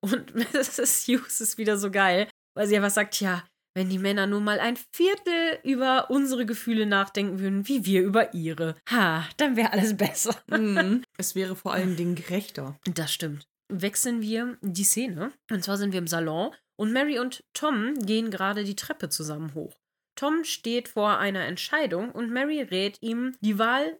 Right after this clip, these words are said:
Speaker 1: für sich selbst zu treffen und nicht für andere, ne? Nicht für Miss Bunting, nicht für die Familie, sondern ganz allein für sich und dass er sie eben gut überlegt.
Speaker 2: Mhm.
Speaker 1: Tom merkt an, dass Mary netter ist, als die meisten realisieren.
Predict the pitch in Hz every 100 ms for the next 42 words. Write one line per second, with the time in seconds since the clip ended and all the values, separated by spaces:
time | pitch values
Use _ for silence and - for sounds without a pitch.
0 | - 254 226 254 226 254 262 - - 147
1 | - 143 - 147 220 254 294 - - 349
2 | 190 170 143 156 190 269 208 - - 156
3 | 147 247 262 254 254 208 160 - - 165
4 | 160 - _ 160 190 220 285 262 262 254
5 | _ - 226 214 220 185 185 180 175 185
6 | - 208 190 147 - - 202 247 - -
7 | - 190 175 196 170 156 165 160 170 208
8 | 160 147 - _ _ - 208 196 180 247
9 | - - 247 269 294 - 208 208 214 -
10 | 208 202 - 202 202 202 190 - 139 -
11 | 440 - 147 170 - 233 - 269 294 359
12 | - 330 330 349 349 330 302 220 202 202
13 | 214 220